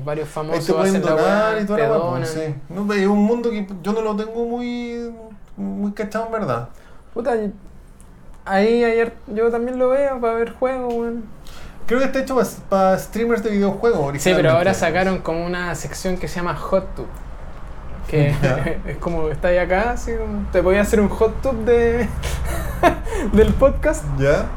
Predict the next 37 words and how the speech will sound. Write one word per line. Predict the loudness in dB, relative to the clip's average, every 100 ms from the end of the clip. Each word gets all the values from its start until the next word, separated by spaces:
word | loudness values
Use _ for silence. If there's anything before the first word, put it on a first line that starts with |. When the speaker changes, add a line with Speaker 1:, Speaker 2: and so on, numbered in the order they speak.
| -2
Speaker 1:
Y | 4 6 6
no | 6
sé, | 8
pues, | 6 4 4
ponen | 4 6 6
una | 4 4
piscina, | 0 0 0 0 0
alguna | 0 2
weá, | 2 4
y |
las | 2 2
minas | 2 0 2
están | 2
en | 2 2
traje | 2 4 4
de |
baño, | 4 2 0 -2 -4 -2 -2
weón, | -2 0 0
y | 0 0 0 0 2 0
le | 2 4
donan | 4 4 2 2
plata. | 2 4 4
Ponte | 4 4
tú, | 4 4
una | 2 2 2 2
vez | 0 2
vi | 2 2
una | 0 2
weá | 2 0 -4 -8 -10 -10 2
donde | 6 6
una | 6
mina | 4 4
tenía | 4 4
una | 4 4
pizarra, | 2 0 -2 -4 -8 -8
¿cachai? | -8 -4 -2 -2
Speaker 2:
Ya. | 0 -2 -2